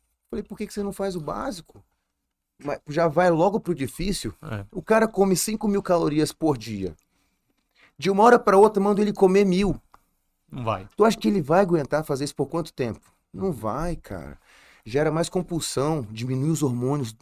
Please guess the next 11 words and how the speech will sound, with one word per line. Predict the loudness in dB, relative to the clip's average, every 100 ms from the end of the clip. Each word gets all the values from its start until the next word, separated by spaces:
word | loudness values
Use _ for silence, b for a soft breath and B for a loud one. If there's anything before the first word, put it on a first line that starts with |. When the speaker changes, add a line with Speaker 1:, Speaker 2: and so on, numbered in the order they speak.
| _
Speaker 1:
né? | -8 -8 -10 b b b b -6
Ontem, | -4 -2 -2 -2
por | -4
exemplo, | -4 -6
foi | -2 -2 0
uma | -2 -4
cliente | -4 -8 -4
lá | -4 -4
que | -6
tem | -8 -2
bastante | -2 -4 -6 -6 -8 -12